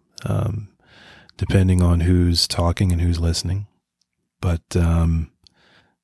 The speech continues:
it's really the one place I hadn't gone with this podcast until now. So for today, um, I'd like for you guys just to sit back and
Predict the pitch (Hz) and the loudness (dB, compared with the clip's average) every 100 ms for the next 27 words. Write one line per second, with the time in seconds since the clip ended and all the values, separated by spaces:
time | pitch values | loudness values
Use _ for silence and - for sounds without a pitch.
0 | - 120 101 - 113 120 110 98 98 95 | -4 -2 0 2 2 4 4 4 4 2
1 | 98 95 - 87 90 87 85 - 98 92 | 2 2 2 2 2 2 -2 -4 0 2
2 | 87 87 87 85 - 90 - 82 92 - | 4 2 2 0 0 -2 -2 -4 -4 -6
3 | - 101 - - - 95 - - - 71 | -4 -2 -4 -6 -6 -4 -2 -2 0 -2
4 | 101 - _ _ _ _ - - - 90 | -4 -8 _ _ _ _ -10 -4 0 2
5 | 87 87 87 - 117 123 113 110 120 95 | 4 2 0 -2 -2 0 0 0 2 4
6 | 87 85 87 - _ - 104 101 104 110 | 4 2 -2 -10 _ -6 -4 -2 -2 -6
7 | 110 - _ _ _ _ - - - - | -8 -16 _ _ _ _ -20 -20 -18 -6
8 | 123 139 - 135 120 117 104 110 107 - | -2 -2 0 0 2 2 2 0 -2 -4
9 | - 101 98 98 92 - 87 82 | 0 0 2 2 2 2 2 0